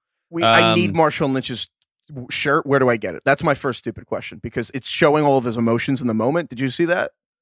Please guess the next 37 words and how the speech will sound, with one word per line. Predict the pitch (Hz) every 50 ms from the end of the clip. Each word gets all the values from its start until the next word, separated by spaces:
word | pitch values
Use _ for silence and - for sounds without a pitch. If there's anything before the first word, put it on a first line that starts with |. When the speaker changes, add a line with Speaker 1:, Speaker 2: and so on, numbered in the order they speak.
| _ _ _ _ -
Speaker 2:
Yeah, | 120 139 180 185 135
it's | 113 110 98 - -
amazing. | - 143 135 127 123 131 135 147 147 139 123 107 92 71 - 92
Do | 101
you | 147 151
think | 170 190 160
this | 147 165
Speaker 1:
He | 190
Speaker 2:
shirt's | 185 170
Speaker 1:
gets | 214 196
Speaker 2:
gonna | 165 143
be | 131 139 135
for | - 131 117
sale? | - 139 135 143 127
Is | 156 151
this | 175 190
shirt | - 262 247 214
Speaker 1:
the | 190
Speaker 2:
already | 160 147 147 170
for | 208 -
Speaker 1:
shirt's | 170 160 -
Speaker 2:
sale | - 160 160 180
somewhere? | 180 - 202 196 202 220 233 233
Speaker 1:
That's | 190 170 156 - -
a | 147
great | - 123 113 107 104
question. | - - 98 85 - - 113
I | 107
bet | 104 113 107
it | - -
must | 98 107 - -
be. | - - - - -
'Cause | - 107
the | 151 190
shirt | - - 214 247 240
says | - 247 240 180
amused, | 196 151 135 131 135 147 170 202 247 254 - - -